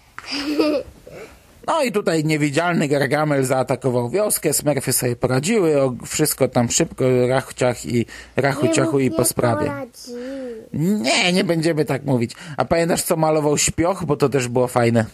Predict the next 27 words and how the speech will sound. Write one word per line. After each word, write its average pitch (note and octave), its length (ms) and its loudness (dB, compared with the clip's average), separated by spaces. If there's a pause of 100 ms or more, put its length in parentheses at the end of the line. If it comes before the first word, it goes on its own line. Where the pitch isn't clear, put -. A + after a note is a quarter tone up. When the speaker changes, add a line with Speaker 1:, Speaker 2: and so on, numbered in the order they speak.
(500)
Speaker 1:
Tak. A3+ 760 0 (920)
Podłogę. F4+ 1400 0 (540)
Speaker 2:
On C#3+ 140 0
malował D3+ 420 2
podłogę, C#3 560 0
nie? C3 140 0
Bo C3+ 120 2
zasnął C3 380 -2
z - 100 -2
pędzlem A#2 480 0
w A2+ 40 0
ręku. A2+ 400 0 (480)
<laughs> - 460 -4
Śpioch C3+ 400 0
to C3 80 4
jest A#2 140 4
mój B2+ 160 2
ulubiony B2 460 2
Smurf. A#2 500 -2 (520)
Speaker 1:
Ty, A3 160 0
tata, G#3 560 0 (360)
a G3+ 80 2
wiesz, G#3+ 180 6
że G3 100 2
ja G#3 160 4
mam A3 280 6 (180)
sp-, - 500 -10